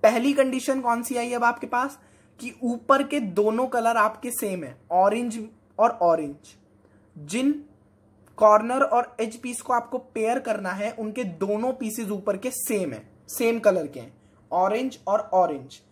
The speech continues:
अब इनको कैसे अरेंज करना है? बहुत ईजी है। आपको क्या करना होगा कि जो आपका कॉर्नर लगना है यहां पर,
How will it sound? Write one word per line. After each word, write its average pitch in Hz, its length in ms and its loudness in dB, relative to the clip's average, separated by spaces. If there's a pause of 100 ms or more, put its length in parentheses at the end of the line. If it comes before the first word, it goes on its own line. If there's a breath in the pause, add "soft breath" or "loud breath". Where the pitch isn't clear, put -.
(380 soft breath)
अब 233 140 4
इनको 247 240 -2
कैसे 247 380 -2
अरेंज 185 260 -4
करना 131 300 -10
है? 127 100 -20 (180)
बहुत 190 340 4
ईजी 226 260 -6
है। - 200 -8
आपको 202 300 -6
क्या 247 140 -4
करना 226 260 -4
होगा 214 340 -2 (540 soft breath)
कि 214 80 -10
जो 185 260 -4
आपका 247 320 0
कॉर्नर 220 640 0 (1200)
लगना 190 400 0
है 240 320 -2
यहां 214 220 -2
पर, 143 340 -8